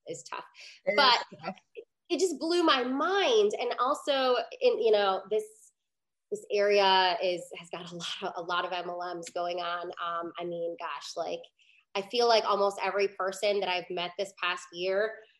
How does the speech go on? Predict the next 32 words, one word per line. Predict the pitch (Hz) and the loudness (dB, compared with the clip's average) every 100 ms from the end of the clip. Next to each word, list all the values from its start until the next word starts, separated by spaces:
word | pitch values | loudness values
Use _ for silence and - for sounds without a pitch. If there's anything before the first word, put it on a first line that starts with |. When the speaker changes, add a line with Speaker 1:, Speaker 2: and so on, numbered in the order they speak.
| _ | _
Speaker 1:
has | 214 196 | -6 -2
been | 214 208 202 202 | 2 4 4 2
in | 190 | 0
somehow | 190 190 - 185 175 | 0 -2 0 0 0
also | 180 190 185 | -2 -2 -4
involved | 190 175 175 175 170 | -4 -4 -2 -2 -4
in, | 165 165 | -6 -6
in | 175 | -8
an | 170 | -6
M | 175 180 | -6 -6
L | - - - | -8 -10 -18
M. | - - | -16 -14
Like, | 64 113 - _ _ _ - | -12 -12 -14 _ _ _ -12
Speaker 2:
Yep. | 202 190 196 - | 0 6 6 6
Speaker 1:
uh, | 208 208 - _ _ _ _ _ _ | 2 2 2 _ _ _ _ _ _
it's | - - | -20 -16
just, | 190 - - _ | -16 -18 -20 _
it's, | - - | -8 -8
it's, | - 208 208 - | -6 -6 -6 -16
it, | - 185 - 180 | -12 -12 -14 -8
they're | 220 | -6
so | 220 - - 254 262 | -6 -8 -2 0 0
pervasive. | 277 240 220 247 220 202 190 - _ _ | -4 2 2 2 0 -2 -2 -10 _ _
And | 214 | -4
I | 220 | -2
think | 226 233 | -2 -2
when | 220 | -2
people | 214 220 233 | -2 -8 -8
start | 240 - 196 190 | -8 -4 -4 -4
to | - | -10
kind | - | -4
of | 202 | -4